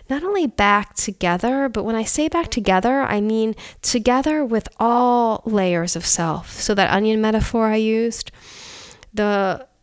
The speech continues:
literal physical self we bring together, the breath pranic self we bring together,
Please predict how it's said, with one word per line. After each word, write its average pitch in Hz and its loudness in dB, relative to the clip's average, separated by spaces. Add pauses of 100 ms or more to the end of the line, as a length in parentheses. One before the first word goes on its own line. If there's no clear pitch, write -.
(420)
literal 247 4
physical 214 0
self - -2
we 202 0
bring 180 -2
together, 175 -4 (400)
the 202 2 (380)
breath 220 2
pranic 208 0
self 160 0
we 180 0
bring 170 -2
together, 139 -2